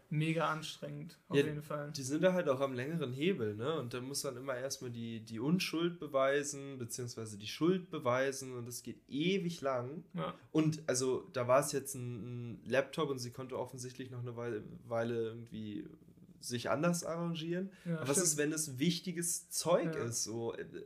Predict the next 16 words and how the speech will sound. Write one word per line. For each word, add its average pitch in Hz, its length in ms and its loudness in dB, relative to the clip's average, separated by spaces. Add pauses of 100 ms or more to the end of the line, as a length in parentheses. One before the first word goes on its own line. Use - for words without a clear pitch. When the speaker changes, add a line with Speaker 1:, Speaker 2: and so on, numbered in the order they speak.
(460)
Speaker 2:
Leute 160 360 4
versenden 160 520 -4
echt 170 280 -10
teilweise 151 460 -4
wichtige 143 320 -8
Sachen 151 360 -4
über, 117 360 0
über, 107 720 -6
äh, 107 40 -12 (380)
die 127 80 0
Post 147 460 4
oder 127 180 2
ältere 170 400 2
Menschen, 156 500 -2
die, 123 340 -2
ähm, 117 340 -2